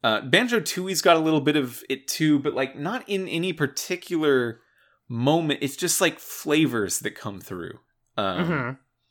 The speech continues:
Speaker 1: I'm trying to think if, oh, you kn-, I mean, Grab by the Ghoulies a little
Speaker 2: Yeah.
Speaker 1: bit.
Speaker 2: Yeah, kinda. I think just because that game has more human characters, you
Speaker 1: Mm-hmm.
Speaker 2: kinda, it kinda feels more similar.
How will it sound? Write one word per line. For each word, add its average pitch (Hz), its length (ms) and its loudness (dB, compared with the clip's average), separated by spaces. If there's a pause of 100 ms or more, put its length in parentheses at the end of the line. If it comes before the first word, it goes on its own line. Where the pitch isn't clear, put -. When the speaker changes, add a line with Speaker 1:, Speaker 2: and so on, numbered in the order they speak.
(460)
Speaker 1:
I'm 135 80 -8
trying 233 160 4
to 247 80 0
think 220 240 -4
if, 170 160 -2 (200)
oh, 147 160 10
you 190 200 0
kn-, 123 100 -4
I 180 140 6
mean, 190 320 -4
Grab 196 280 6
by 185 120 8
the 151 100 2
Ghoulies 98 680 -4 (1300)
a 117 80 -4
little 107 140 6
Speaker 2:
Yeah. 127 360 12
Speaker 1:
bit. 101 40 -12 (880)
Speaker 2:
Yeah, 294 180 12
kinda. 285 340 6 (440)
I 196 120 12
think 220 280 2
just 196 180 2
because 185 280 4
that 170 360 6
game 151 220 2
has 147 200 0
more 143 380 6
human 202 460 2
characters, 104 760 -4
you 123 120 -8
Speaker 1:
Mm-hmm. 127 100 -2
Speaker 2:
kinda, 117 460 -2 (260)
it 127 140 -12
kinda 143 380 4
feels 117 540 -6
more 117 280 -8
similar. 107 480 -12